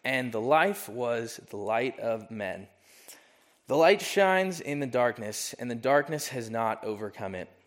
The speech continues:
There was a man sent from God, whose name was John. He came to witness, as a witness, to bear witness about the light, that all might believe through him. He was not the light, but he came to bear witness about the light.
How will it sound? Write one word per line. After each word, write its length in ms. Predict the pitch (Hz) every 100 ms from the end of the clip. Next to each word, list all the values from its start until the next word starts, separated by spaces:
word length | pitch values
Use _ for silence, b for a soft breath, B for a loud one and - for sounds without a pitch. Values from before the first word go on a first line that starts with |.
| _ _ _ _ _ _ -
There 200 | 131 156
was 120 | 190
a 60 | 214
man 360 | 214 233 143 107
sent 380 | - 143 156
from 180 | - 143
God, 380 | 117 110 92 95 -
whose 180 | 113 110
name 400 | 117 127 139 98
was 220 | 110 98
John. 380 | 104 92 90 95 B B B B
He 140 | -
came 340 | 147 202 208 214
to 180 | 196 143
witness, 760 | 170 240 123 110 - - - - b b -
as 200 | 165 175
a 60 |
witness, 520 | 170 180 127 117 - - -
to 180 | 170 143
bear 320 | 147 185 190
witness 440 | 180 127 123 -
about 440 | 113 120 131 135 120
the 60 |
light, 380 | 107 98 98 - B B B -
that 220 | 139 135
all 320 | 131 165 190
might 380 | 202 151 147 120
believe 480 | 120 120 123 120 110
through 300 | - 104 101
him. 320 | 104 92 90 - _ _ _ _ _ _ - -
He 100 | 143
was 120 | 127
not 220 | 151 165
the 80 | 170
light, 300 | 151 143 110
but 120 | 117
he 60 | 123
came 360 | - 156 160 151
to 120 | 117
bear 220 | 127 120
witness 440 | 117 175 127 123
about 520 | 117 107 131 143 160 110
the 80 |
light. 340 | 101 92 85